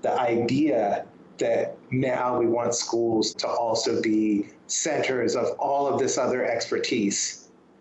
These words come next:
is ludicrous when you think about the fact that the core job we need done for many American kids has not been done well.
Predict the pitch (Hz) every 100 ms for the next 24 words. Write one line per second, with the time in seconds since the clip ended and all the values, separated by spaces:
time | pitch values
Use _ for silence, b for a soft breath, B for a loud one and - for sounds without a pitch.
0 | _ _ - 151 127 123 143 143 - -
1 | - - - - - 120 117 117 117 127
2 | 127 127 117 - - - 117 117 110 -
3 | 117 - - 107 107 - 123 139 139 131
4 | - 117 107 - 110 101 107 98 110 117
5 | - - - - - 127 113 113 113 110
6 | 110 107 107 110 - - - - - -
7 | - 58 60 60 62 62 58